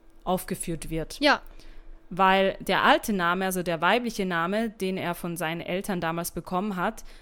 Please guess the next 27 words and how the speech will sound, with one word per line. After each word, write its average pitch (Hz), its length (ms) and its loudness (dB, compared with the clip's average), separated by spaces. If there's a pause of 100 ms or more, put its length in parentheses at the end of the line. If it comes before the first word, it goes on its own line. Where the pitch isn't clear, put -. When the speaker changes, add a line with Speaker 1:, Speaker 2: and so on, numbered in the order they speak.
(180)
Speaker 1:
da 220 440 4
spricht - 360 -4
man 196 140 -2
auch 196 220 2
von 185 240 -4
dem 170 180 -6 (140)
Dad 180 420 -2
Name, 226 520 0 (220)
also, 175 520 -2
ähm, 165 360 -6 (440)
der 180 100 -2
Name, 180 300 0
den 185 160 -4
man 170 160 -4
dann 165 240 -6
abstreift 196 880 -4
Speaker 2:
Ja. 269 180 2
Speaker 1:
und 190 60 -2
mit 185 140 -4
dem 185 140 -2
man 175 100 -4
nicht 190 180 -4
mehr 233 140 0
angesprochen 226 640 -2
werden 220 400 0
möchte. 233 420 0 (480)
Und 214 380 4